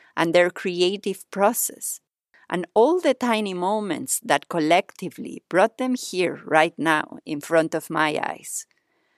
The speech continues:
A reminder for us to keep going, to keep moving forward in one, in what we want to accomplish. Even if the image seems blurry right now, it's important to stay connected to the big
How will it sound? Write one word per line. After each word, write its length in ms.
A 100
reminder 640
for 280
us 260
to 100
keep 340
going, 560
to 120
keep 360
moving 360
forward 640
in 120
one, 280
in 240
what 180
we 160
want 360
to 120
accomplish. 840
Even 360
if 160
the 260
image 640
seems 440
blurry 480
right 320
now, 340
it's 220
important 720
to 100
stay 380
connected 720
to 120
the 120
big 220